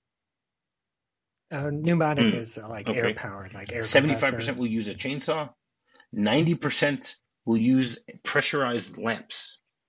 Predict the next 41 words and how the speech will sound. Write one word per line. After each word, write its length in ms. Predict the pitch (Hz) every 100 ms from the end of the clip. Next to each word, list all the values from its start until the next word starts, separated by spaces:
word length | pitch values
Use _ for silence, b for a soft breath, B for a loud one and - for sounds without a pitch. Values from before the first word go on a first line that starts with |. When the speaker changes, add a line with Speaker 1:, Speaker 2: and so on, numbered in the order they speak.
| _ _ _ _ _ -
Speaker 2:
since 280 | - 98
they 140 | - 98
don't 180 | 113 113
use 220 | 107 90
normal 240 | 110 101
electricity. 640 | 98 - 139 - 165 151 B B B B _ _ _
And 320 | 113 107 101 -
ninety-seven 800 | 113 113 196 214 - - 156 180
percent, 580 | - 120 - 123 - - - _
this, 180 | 147 -
this 120 | 156
shocked 360 | - - 117 -
me 220 | 110 95
the 100 | 92
most 220 | 104 104 -
that 120 | 98
I 40 |
saw 180 | 95 107
this, 180 | 95 - B B B -
that 200 | 113 -
they 120 | 117 120
use 500 | 113 117 135 123 -
motorized 520 | 117 127 139 131 120
washing 360 | 98 117 - 98
machines. 520 | - 82 - - - _ _ _ _ _ _ _ _ _ - _ _ _ _ _ _ _ _ _ _ _ _ -
You 120 | 107
know, 40 |
you'd 220 | 101 107 -
think 200 | 135 123
that 140 | 110
that 160 | 113 110
would 120 | 98
be 160 | 101
one 160 | 98 110
of 100 | 101
the 60 | 107
things 120 | 98
that 120 | 101
they, 180 | 101 101
they 140 | 107
wouldn't 420 | 101 104 101 92